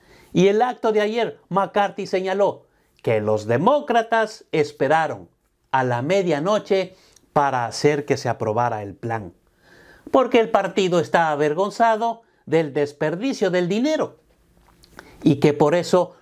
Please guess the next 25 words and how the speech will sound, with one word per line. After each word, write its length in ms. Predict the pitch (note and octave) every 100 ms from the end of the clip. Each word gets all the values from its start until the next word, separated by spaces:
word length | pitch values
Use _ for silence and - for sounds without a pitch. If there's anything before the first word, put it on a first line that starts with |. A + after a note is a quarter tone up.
| -
lo 240 | C3 C3+
estaban 600 | A2 - E3 D#3 D3+ C#3 - _
bloqueando 1000 | B2 B2+ B2+ A#2 A#3+ C4 B3 A3+ A#3 A3+ _ _ -
en 280 | E3+ D3+
la 160 | C#3 B2+
oscuridad 880 | B2 - B2+ A#2+ A2 D3 E3+ E3 - _ _
de 300 | A#2 A#2 C3+
la 160 | A#2
noche. 380 | G#2+ F#2+ - - _ _ _ _ _ _ _ _ _ - _ - -
¿Qué 120 | - -
opina 340 | G#3 F3+ C#3
usted? 340 | B2+ - - _ _ _ _ - - - - - -
Ponga 340 | F3 F3+ C3+
su 160 | - A#2+
comentario 760 | A#2+ G#2+ F#2+ C3+ B2 B2 - - - - - -
a 160 | A2 A2+
estos 500 | A#2 - C#3 - - - -
comentarios 760 | F3+ G#3+ A#3 A3+ E3 F#3+ G3
que 100 | -
ha 120 | A#2+ A2
hecho 380 | A#2+ C3 A#2+ -
este 440 | A2 - A#2 A2
senador. 480 | - B2 A#2+ E2 C#3+ _ _ - - - -
Asimismo 560 | F#3 C4 C4+ C#4+ B3
dijo 360 | A#3+ - -